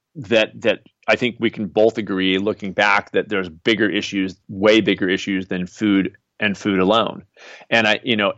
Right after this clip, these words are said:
while I completely agree with you on all, everything you just said, and, and I still look at the junk food, I call it technology now. I call animals we raise for food and,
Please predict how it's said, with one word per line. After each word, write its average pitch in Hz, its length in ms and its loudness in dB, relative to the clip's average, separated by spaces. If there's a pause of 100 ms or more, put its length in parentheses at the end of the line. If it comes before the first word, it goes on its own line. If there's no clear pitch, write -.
while 110 300 2
I 101 80 0
completely 110 400 -8
agree 104 240 -2
with 101 100 -6
you 95 160 -2
on 92 80 0
all, 92 200 -2
everything 98 240 -4
you 87 80 -8
just 90 160 -12
said, 107 160 4
and, 90 200 -6
and 92 140 -2
I 98 140 2
still 139 260 -2
look - 160 -6
at - 180 -12
the 87 240 -6
junk - 280 -2
food, 90 300 -6
I 85 100 -2
call 117 200 4
it - 80 0
technology 90 580 -6
now. 80 160 -6
I 87 80 -4
call 92 340 0 (240)
animals 110 340 2
we 104 80 0
raise 98 240 4
for 95 140 -6
food 95 400 -4
and, 87 200 -4